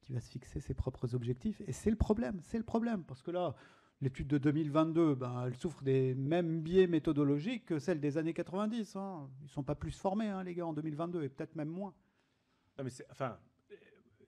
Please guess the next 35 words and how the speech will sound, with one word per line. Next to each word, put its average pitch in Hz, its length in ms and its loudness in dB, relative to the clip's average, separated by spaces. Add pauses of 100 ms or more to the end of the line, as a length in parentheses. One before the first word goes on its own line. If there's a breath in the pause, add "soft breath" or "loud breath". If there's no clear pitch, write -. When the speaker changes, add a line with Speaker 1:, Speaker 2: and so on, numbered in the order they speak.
Speaker 2:
c'est - 160 -12
ce - 100 -18
que, 117 360 -4
et, 117 340 -10
et 120 60 -12
je - 80 -20
pense 131 180 -16
peut-être 131 220 -12
que - 60 -20
ça 120 60 -10
sera 120 140 -10
intéressant 117 440 -10
d'avoir 113 340 -6
nos 110 100 -8
collègues, 113 480 -10
euh, 98 160 -8 (380 soft breath)
experts 117 300 -12
de 104 100 -12
la 98 100 -12
chirurgie 104 340 -12
cardiaque, 117 340 -8
qui - 80 -20
sont 98 140 -20
quand 110 120 -12
même 101 120 -10
les 98 80 -16
derniers 104 800 -8 (320)
utilisateurs 113 580 -16
très - 180 -14
fréquents, 131 420 -10
mais 120 120 -4
on 113 100 -6
voit 131 140 0
aussi 127 280 -6
là 160 240 -6